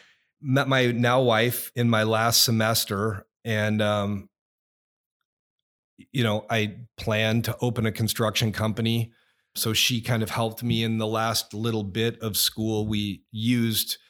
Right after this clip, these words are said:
on opening up mock companies to kind of try and understand what we needed to do from a foundational standpoint. So yeah, then started a, a few companies, but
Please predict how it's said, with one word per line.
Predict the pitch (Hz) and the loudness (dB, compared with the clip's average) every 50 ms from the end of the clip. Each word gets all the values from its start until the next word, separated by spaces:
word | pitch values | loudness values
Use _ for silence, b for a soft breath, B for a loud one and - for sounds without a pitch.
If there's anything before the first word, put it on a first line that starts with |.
| b b b b b b b | b b b b b b b
on | 120 117 113 110 104 | -4 -2 -2 -2 -2
opening | - 123 117 - 117 107 107 107 | -2 -4 -4 -4 -4 -4 -2 -2
up | 104 95 - | -2 -4 -4
mock | 113 113 110 104 107 104 - - - - | -2 -2 0 0 0 -2 -4 -10 -16 -10
companies | - - 117 110 101 - 104 101 104 101 - | -6 -4 -4 -4 -4 -4 -4 -4 -4 -4 -6
to | - 98 | -6 -8
kind | - - 107 107 | -6 -4 -4 -2
of | 104 98 | -2 -2
try | - 110 104 | -2 -2 -2
and | 107 107 | -2 -4
understand | - 113 110 98 - - 110 104 104 101 | -4 -4 -4 -4 -2 -2 -2 -2 -2 -2
what | 98 107 107 - - | -2 -2 -4 -4 -4
we | 123 113 | -4 -2
needed | 107 107 107 101 110 98 | -2 -2 -2 -2 -4 -4
to | 101 95 | -4 -6
do | 85 104 101 101 101 101 | -6 -4 -4 -4 -4 -6
from | - - 117 104 101 104 | -6 -4 -4 -2 -2 -2
a | 98 | -2
foundational | 95 - - 113 98 104 107 98 98 98 - - 107 92 | -4 -4 -4 -4 -4 -2 -4 -4 -2 -2 -2 -2 -2 -4
standpoint. | 90 - - 92 92 98 95 - 101 95 95 90 - _ _ _ _ _ _ _ _ _ _ _ _ _ _ _ _ _ _ _ _ _ _ _ _ - | -6 -6 -6 -6 -6 -6 -6 -8 -8 -10 -10 -10 -14 _ _ _ _ _ _ _ _ _ _ _ _ _ _ _ _ _ _ _ _ _ _ _ _ -10
So | - - 120 | -6 -4 -2
yeah, | 120 123 139 131 110 - - - | 0 0 2 0 0 -2 -4 -6
then | - 113 110 113 110 113 110 - _ _ - | -4 -2 -2 0 0 -2 -4 -6 _ _ -8
started | - - - 127 117 117 120 117 | -4 -2 0 0 2 2 2 2
a, | 117 113 107 107 107 - - - _ _ _ _ _ - | 2 2 2 0 -2 -4 -10 -20 _ _ _ _ _ -8
a | 135 120 | -8 -8
few | - - - 135 143 147 | -6 -2 0 2 2 2
companies, | - - 127 117 104 110 107 110 113 123 120 110 | 2 2 0 0 0 0 0 0 0 -2 -2 -2
but | 101 110 104 101 | -2 -2 -2 -2